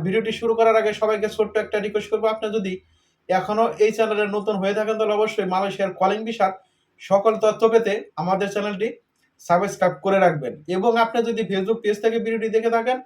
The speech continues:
অবশ্যই পেজটি ফলো দিয়ে সাথেই থাকবেন। তো চলুন ভিডিওটি শুরু করা যাক। প্রিয় দর্শক, সবাইকে একটা কথাই বলতে চাই, আমি যতটুক জানি বা যতটুক বুঝি,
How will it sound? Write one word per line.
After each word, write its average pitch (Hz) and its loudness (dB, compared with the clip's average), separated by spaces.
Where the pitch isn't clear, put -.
অবশ্যই 208 2
পেজটি 220 0
ফলো 208 0
দিয়ে 226 0
সাথেই 180 0
থাকবেন। 151 -2
তো 214 4
চলুন 233 2
ভিডিওটি 226 0
শুরু 196 -2
করা 185 4
যাক। 123 0
প্রিয় 254 8
দর্শক, 240 6
সবাইকে 233 4
একটা 247 2
কথাই 233 4
বলতে 240 2
চাই, 214 4
আমি 226 2
যতটুক 233 2
জানি 226 2
বা 220 6
যতটুক 220 0
বুঝি, 196 -4